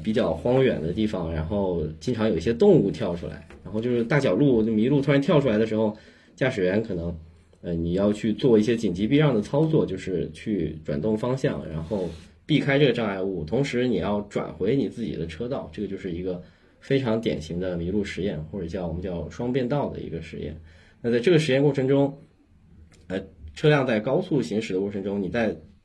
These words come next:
突然有一个方向输入，然后就会出现两种情况，一种是这个车的转向能力很差，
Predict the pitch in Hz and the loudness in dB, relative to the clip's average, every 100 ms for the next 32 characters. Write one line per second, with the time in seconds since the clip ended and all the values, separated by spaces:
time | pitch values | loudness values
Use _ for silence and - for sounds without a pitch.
0 | _ _ _ _ - 139 113 90 107 123 | _ _ _ _ 0 2 2 0 -2 -2
1 | 123 110 123 123 85 80 - _ _ 101 | -2 -4 -4 -4 -4 -8 -20 _ _ -6
2 | 101 107 - _ - - 160 156 - _ | -6 -6 -12 _ -4 0 0 0 -12 _
3 | - 170 175 110 180 156 92 87 92 165 | -2 2 4 4 4 2 0 -4 -2 2
4 | 151 107 135 156 139 151 151 - - 123 | 2 2 2 2 2 4 2 2 0 0
5 | 127 139 - - 165 - | 2 0 -2 -8 -10 -10